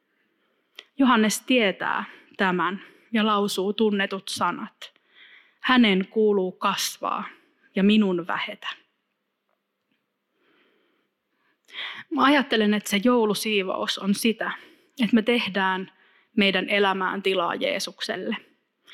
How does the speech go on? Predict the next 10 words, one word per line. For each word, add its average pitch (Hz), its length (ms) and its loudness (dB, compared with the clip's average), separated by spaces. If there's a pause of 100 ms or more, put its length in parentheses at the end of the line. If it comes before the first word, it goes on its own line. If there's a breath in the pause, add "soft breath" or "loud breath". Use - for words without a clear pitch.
(480 loud breath)
Se - 140 0
on 226 120 6
sitä, 240 320 2
että - 300 -6
me 214 200 0
annetaan 202 680 2
hänen 185 380 -2
kasvaa - 600 -4
meidän 180 320 -6
elämässä. 180 680 -6